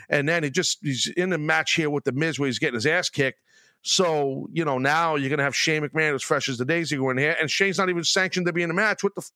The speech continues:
fuck is going on? So that's kinda was Michael Cole's narrative. Now, I'm gonna let you know, Michael Cole was great in that. He's very good at that. When he's indignant about something and he's angry,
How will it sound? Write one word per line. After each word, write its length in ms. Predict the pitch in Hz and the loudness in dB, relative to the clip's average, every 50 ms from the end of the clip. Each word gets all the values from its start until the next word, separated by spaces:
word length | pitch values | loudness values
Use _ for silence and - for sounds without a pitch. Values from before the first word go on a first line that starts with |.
| _ _ | _ _
fuck 200 | - 220 - - | -2 -2 0 0
is 100 | 208 156 | -2 0
going 220 | - 214 202 214 247 | 0 0 2 2 2
on? 140 | 254 196 - - - - - - | 0 0 -2 -6 -16 -18 -16 -6
So 120 | - - 190 | -2 0 2
that's 220 | 180 220 247 - | 2 2 0 0
kinda 280 | - - 214 214 208 190 | 0 0 2 2 2 2
was 160 | 185 147 139 | 0 0 0
Michael 400 | 170 180 180 175 - 175 156 131 | 0 0 0 0 0 -2 -4 -4
Cole's 500 | - - 160 170 170 160 156 151 - 127 | -4 -2 0 0 0 0 0 -2 -2 -2
narrative. 640 | 139 151 151 143 135 113 87 - - - - - _ _ _ _ _ _ _ _ _ _ - | 0 2 2 2 2 0 0 -4 -8 -14 -20 -20 _ _ _ _ _ _ _ _ _ _ -2
Now, 260 | 165 165 143 107 - _ _ _ _ _ _ _ _ - | 0 0 0 -2 -6 _ _ _ _ _ _ _ _ -2
I'm 120 | 147 165 202 | 0 0 0
gonna 120 | 233 240 | 2 0
let 200 | 240 226 - - | 0 0 2 2
you 60 | 220 | 2
know, 140 | 196 135 - - _ _ _ _ - | 2 0 -2 -6 _ _ _ _ -6
Michael 320 | - 139 151 165 156 175 | -2 0 0 2 0 -2
Cole 180 | - - 185 160 | -2 0 0 0
was 160 | 143 123 107 | 0 -2 -4
great 300 | - - 143 175 202 226 - - | -2 0 0 0 0 0 0 -2
in 140 | 180 190 170 | -2 0 0
that. 200 | 139 107 98 101 | -2 -2 -2 -4
He's 180 | 143 147 110 | -4 -4 -2
very 320 | 101 101 139 151 185 208 180 | 0 2 2 2 2 2 2
good 160 | 156 214 202 | 0 0 0
at 80 | 160 - | 2 0
that. 180 | 127 104 - | 0 0 0
When 100 | 104 113 | 0 0
he's 160 | 127 127 113 156 | 0 0 0 -2
indignant 560 | 143 127 117 110 156 170 165 151 196 196 190 | -2 -2 -2 -2 -2 -2 0 0 0 0 0
about 240 | 170 185 180 180 - | 0 0 0 0 0
something 420 | - 208 202 202 - 214 202 196 | 0 0 0 2 2 0 0 0
and 140 | - 127 131 | 0 0 0
he's 260 | 127 117 - - - _ _ - 151 | -2 -2 -4 -6 -8 _ _ 0 2
angry, 500 | 151 180 196 170 214 220 240 240 214 | 2 2 2 0 0 0 0 -2 -6